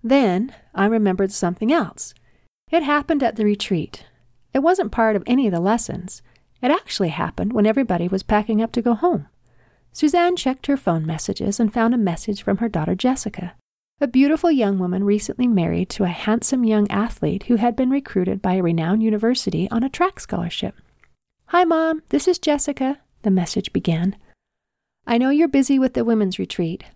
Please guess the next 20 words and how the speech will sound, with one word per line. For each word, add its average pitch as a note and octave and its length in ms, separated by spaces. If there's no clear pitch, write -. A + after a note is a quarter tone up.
but - 180
I'm B3+ 240
at B3 100
Max's G3 600
track - 420
meet, E3 320
and F3+ 160
he G3 320
just B3+ 460
broke G3 360
his - 220
personal C#4 720
record F#3+ 520
in F3+ 140
the F3+ 100
five G#3 500
hundred G#3 460
meter F#3+ 640
hurdles - 520
race. E3+ 400